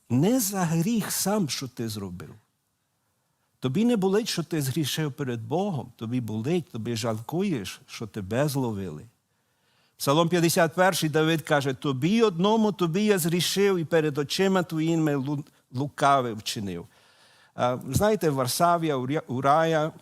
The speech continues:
вояки, які згинули, вони могли підняти руку і сказати: «Почекай, а ми? Ти не згрішив проти нас?» І він згрішив проти них так само.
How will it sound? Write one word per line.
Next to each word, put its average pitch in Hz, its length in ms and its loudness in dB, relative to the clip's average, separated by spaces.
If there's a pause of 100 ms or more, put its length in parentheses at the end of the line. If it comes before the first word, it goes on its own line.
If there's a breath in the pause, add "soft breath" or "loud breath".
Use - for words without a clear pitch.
(540)
вояки, 156 580 2
які 180 300 2
згинули, 156 420 2
вони 190 180 4
могли 247 260 4
підняти 208 520 2
руку 208 220 2
і 156 40 -2
сказати: 139 360 0
«Почекай, 120 460 0
а 92 80 -4
ми? 147 360 -2 (720)
Ти 135 120 2
не 170 100 6
згрішив 160 360 2
проти 160 240 0
нас?» 175 440 -2 (1500)
І 185 120 4
він 240 180 4
згрішив 220 400 4
проти 208 260 2
них 220 160 2
так 226 160 0
само. 233 440 -2